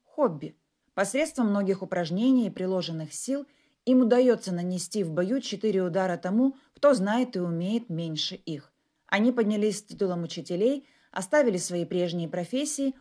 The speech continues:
и предались бездельничеству, будучи порочными обманщиками республики. Потому без каких-либо предписаний или иных серьезных побудительных причин эти авантюристы вульгарным бормотанием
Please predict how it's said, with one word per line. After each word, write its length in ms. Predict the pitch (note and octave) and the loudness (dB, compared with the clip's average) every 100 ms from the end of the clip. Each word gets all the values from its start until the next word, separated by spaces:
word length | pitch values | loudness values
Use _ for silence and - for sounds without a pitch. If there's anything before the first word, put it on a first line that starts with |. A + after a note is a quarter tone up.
| _ - | _ -8
и 80 | C4+ | -2
предались 480 | A#3+ G3 G3+ B3 G3+ | 2 2 4 2 2
бездельничеству, 1080 | B3+ B3 E3+ G3 F3 F3 - D#3+ - E3+ - _ - | 0 0 0 2 2 0 -4 -10 -10 -12 -12 _ -2
будучи 400 | G3+ G3 G3+ G3 | 0 0 0 -4
порочными 600 | F3+ F#3 B3+ B3+ D4 C#4+ | -2 2 2 2 0 2
обманщиками 680 | G3 E3+ E3+ E3 G3+ A3 A#3 | 0 -2 -2 -6 -6 0 0
республики. 720 | A#3+ B3 D3 C#3 C#3+ - - _ _ _ _ | 0 -4 -12 -12 -12 -14 -20 _ _ _ _
Потому 380 | G3+ A3+ B3 D#4+ | 0 2 4 4
без 260 | A#3 B3 | 2 2
каких-либо 580 | - G#3+ E4 D#4 A#3+ A#3+ | 0 -4 -6 0 2 2
предписаний 720 | B3 A#3 A3+ A3 G3 F3 F3 | 0 -4 -2 -4 -2 -2 -4
или 280 | - G3+ G3 | -2 0 2
иных 260 | G3 C4 D4 | 4 2 0
серьезных 580 | - F#3+ G3 F3+ E3+ - | -4 0 0 0 -4 -4
побудительных 680 | F#3 A3 F#3+ F3+ D#3+ E3 | -2 0 -2 -4 -6 -8
причин 500 | - A3 - D4+ D#4 - _ _ - | -6 -6 -4 -4 -4 -8 _ _ -2
эти 220 | C#4+ A#3+ | 0 2
авантюристы 720 | F3 E3 D3+ G3 C4+ - A#3 | 0 -2 -2 0 0 0 0
вульгарным 640 | F#3 F#3 F3+ A3 C#4+ D#4 B3+ | 0 0 0 2 2 2 2
бормотанием 720 | B3+ A#3+ A#3 G#3 G3+ G3+ | 2 2 0 -2 -2 -4